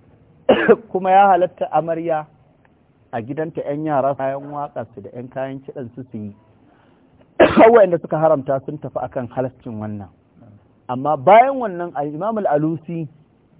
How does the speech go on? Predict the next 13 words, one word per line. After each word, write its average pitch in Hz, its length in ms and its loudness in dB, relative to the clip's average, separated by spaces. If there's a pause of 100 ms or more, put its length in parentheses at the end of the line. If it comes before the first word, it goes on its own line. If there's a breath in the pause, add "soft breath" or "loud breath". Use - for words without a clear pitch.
(680)
a 127 100 -6
cikin 165 680 -10
Ruhul 156 400 -4
Ma'ani, 131 420 -6
ƙarƙashin 139 500 -10
ayar, 160 260 0
"Wa 135 120 -4
minan 139 300 -10
nasi 135 260 -10
man 131 200 -10
yashtari 131 360 -10
lahawal 127 320 -8
hadisi 117 520 -12